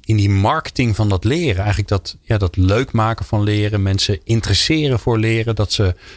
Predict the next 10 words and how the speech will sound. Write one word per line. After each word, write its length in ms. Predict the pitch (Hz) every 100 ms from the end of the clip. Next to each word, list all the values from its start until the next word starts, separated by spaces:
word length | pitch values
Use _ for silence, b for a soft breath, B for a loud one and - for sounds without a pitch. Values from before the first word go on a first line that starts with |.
| B B
ja, 300 | - 92 85
door 100 | 95
het 120 | 85
anders 320 | 92 90 90
te 120 | - 92
noemen. 480 | 104 139 131 127
Dat, 240 | 113 98 95
dat 140 | 95
er 60 | 98
andere 320 | 110 107